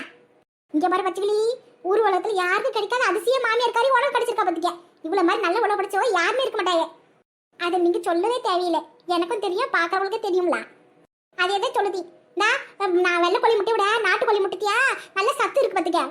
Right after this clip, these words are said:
உடம்புக்கு ரொம்ப நல்லது. இந்த வெள்ளைக்கோழி முட்டைலாம் ஊசி போட்டு தானே முட்டை போடுது, அதுல திங்கிறது விட நாட்டுக்கோழி தான் நல்லது. இந்தாடி தா-, தானா, என் அந்த ராக்காய் வீட்டுல கிடக்கும். ஆனா என்ன, விலை தான் வசதியா சொல்லுவா. எல்லார் வீட்லயும் நாட்டுக்கோழி முட்டை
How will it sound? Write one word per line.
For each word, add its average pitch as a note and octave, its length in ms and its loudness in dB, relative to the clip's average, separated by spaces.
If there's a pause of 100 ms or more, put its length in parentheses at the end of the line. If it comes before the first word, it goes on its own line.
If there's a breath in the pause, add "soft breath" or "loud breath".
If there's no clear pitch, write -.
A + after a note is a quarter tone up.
உடம்புக்கு A#4+ 300 0
ரொம்ப G#4 160 0
நல்லது. G4 260 0 (260 loud breath)
இந்த F#4 120 -2
வெள்ளைக்கோழி A4+ 340 2
முட்டைலாம் G#4 380 0
ஊசி B4+ 160 2
போட்டு G#4 220 0
தானே C5 160 0
முட்டை A4 160 -2
போடுது, A4+ 240 2 (440 loud breath)
அதுல G4 200 0
திங்கிறது A4 280 0
விட A4 180 2
நாட்டுக்கோழி G#4 340 0
தான் A#4 100 0
நல்லது. F#4+ 220 0 (340)
இந்தாடி A4 240 0 (160)
தா-, G4 200 2
தானா, C5 180 2 (420 loud breath)
என் F4+ 140 2
அந்த F4+ 180 2
ராக்காய் B4+ 320 2
வீட்டுல F4 300 2
கிடக்கும். G#4 600 0 (360 loud breath)
ஆனா G#4 100 2 (120)
என்ன, G#4+ 120 0 (220)
விலை F#4+ 180 2
தான் A4+ 160 2
வசதியா G#4 320 -4
சொல்லுவா. F4+ 200 2 (840)
எல்லார் F#4 280 2
வீட்லயும் G#4+ 340 0
நாட்டுக்கோழி G4 340 2
முட்டை E4+ 180 0